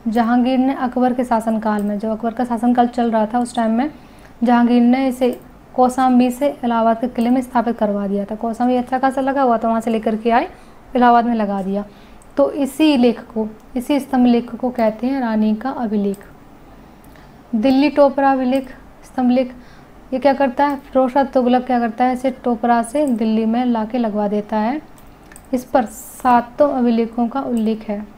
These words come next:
दिल्ली मेरठ का दूसरा अभिलेख है, अ, स्तंभ लेख है। इस, इसको भी क्या करता है, फिरोज शाह तुगलक इसे मेरठ में, मेरठ से ले आता और दिल्ली में इसे स्थाप-, स्थापित करवा देता आके।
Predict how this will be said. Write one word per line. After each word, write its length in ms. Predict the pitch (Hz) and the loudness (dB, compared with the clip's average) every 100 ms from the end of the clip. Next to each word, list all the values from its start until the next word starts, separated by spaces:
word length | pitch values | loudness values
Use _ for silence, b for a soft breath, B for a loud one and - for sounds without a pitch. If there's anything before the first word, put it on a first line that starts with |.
| - - - - - - - - - - - - - | -20 -20 -20 -20 -20 -20 -20 -20 -20 -20 -20 -20 -8
दिल्ली 280 | 214 247 262 | 0 2 4
मेरठ 400 | 262 262 269 262 - - - - - - - - - - | 4 4 2 -2 -16 -20 -20 -20 -20 -20 -20 -20 -20 -6
का 80 | 247 | -2
दूसरा 300 | 233 233 262 | -2 0 0
अभिलेख 380 | 247 240 254 254 | 2 0 0 -4
है, 100 | 269 | -10
अ, 1120 | 285 - - - - - - - 233 220 233 | -10 -20 -20 -20 -20 -20 -20 -12 -6 -4 -4
स्तंभ 240 | 233 254 247 | -4 0 0
लेख 260 | 247 247 | 0 -2
है। 120 | 254 302 - B B B - - | -8 -10 -18 B B B -20 -4
इस, 200 | 277 262 - - | -4 -4 -10 -4
इसको 300 | 269 247 294 | -2 0 0
भी 80 | 277 | 2
क्या 140 | 294 | 0
करता 280 | 285 277 285 | 0 -2 0
है, 80 | 285 | -2
फिरोज 320 | 277 254 254 | 0 0 0
शाह 180 | 254 269 | 0 -4
तुगलक 480 | 262 247 240 247 262 | -2 -2 0 0 -2
इसे 180 | 247 | -2
मेरठ 360 | 254 240 233 226 | 0 2 0 0
में, 180 | 262 294 - - - B - - | -2 -2 -8 -20 -20 B -8 2
मेरठ 220 | 247 262 | 2 2
से 200 | 247 277 | 0 0
ले 140 | 254 | 2
आता 260 | 240 226 254 | 2 2 0
और 60 | 269 | 0
दिल्ली 300 | 226 220 226 | 0 0 0
में 220 | 262 359 - - - - - - - 240 | -2 -4 -12 -20 -20 -20 -20 -20 -12 -4
इसे 140 | 254 | -2
स्थाप-, 440 | 247 233 226 233 | 0 0 0 -2
स्थापित 420 | 233 220 233 220 220 | -6 -4 -6 -6 -4
करवा 240 | 214 208 | -2 -2
देता 240 | 202 208 | -4 -6
आके। 240 | 202 196 | -8 -8